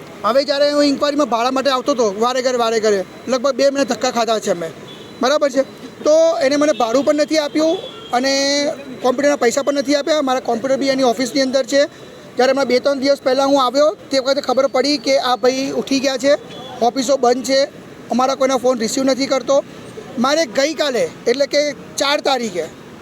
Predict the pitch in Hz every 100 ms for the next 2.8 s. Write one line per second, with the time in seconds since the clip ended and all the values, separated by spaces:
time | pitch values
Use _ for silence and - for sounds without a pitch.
0 | - 220 262 240 247 269 254 294 - 262
1 | 269 294 285 285 269 285 285 294 247 277
2 | 285 269 254 240 - 302 294